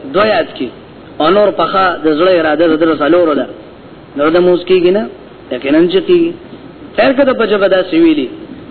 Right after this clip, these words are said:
چې یاره دوه رکعاته، خیال یې نه، سوچ کې تلي. بل دا خبره ده چې کله الله ته توجه جوړه شو د یو انسان، نو بس دغه د نیت دی. نو که په ژبه یو سړی لګیا دی چې نیت مې کړی، نو کله بره ګوري، کله چاپېره ګوري، کله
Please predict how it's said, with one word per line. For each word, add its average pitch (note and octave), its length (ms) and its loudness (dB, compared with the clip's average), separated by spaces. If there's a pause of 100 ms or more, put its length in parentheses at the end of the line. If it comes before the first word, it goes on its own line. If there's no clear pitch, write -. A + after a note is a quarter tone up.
(120)
چې - 100 -14
یاره F3+ 260 4
دوه D#3+ 180 0
رکعاته، C#3 400 -2 (100)
خیال D#3+ 280 2
یې D#3 60 2
نه، D#3 140 4
سوچ E3 220 0
کې - 200 -6
تلي. C#3 200 -2 (420)
بل D#3 160 0
دا E3+ 120 2
خبره F#3 280 0
ده E3+ 120 0 (1160)
چې F#3 100 0 (100)
کله C4 180 2 (140)
الله A3+ 320 2
ته B3 120 0
توجه G3 520 2
جوړه C4+ 280 2
شو G#3+ 160 0
د G3 40 2
یو F#3 140 4
انسان، E3+ 400 0 (480)
نو D3 120 -2
بس F3 200 2
دغه D3+ 260 0
د C#3+ 80 -2
نیت C#3 340 2
دی. A#2 120 -14 (440)
نو F3 120 -2
که A3+ 100 2
په A#3 120 2
ژبه B3+ 220 2
یو A#3 160 2
سړی A#3+ 240 2
لګیا A3+ 340 2
دی A3+ 100 2
چې F#3+ 100 -6
نیت G#3+ 180 -2
مې G3+ 200 -4
کړی، A3+ 160 4 (100)
نو G#3 240 0
کله G3 220 0
بره G#3+ 240 0
ګوري، F#3 240 2
کله G3+ 200 0
چاپېره G3 480 2
ګوري، F#3+ 260 4
کله F3+ 220 0